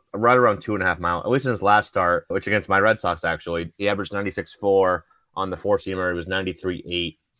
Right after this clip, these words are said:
year before that. So two point six miles an hour up, sliders up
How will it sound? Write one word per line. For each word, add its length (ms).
year 120
before 240
that. 220
So 280
two 160
point 180
six 140
miles 300
an 60
hour 220
up, 320
sliders 420
up 160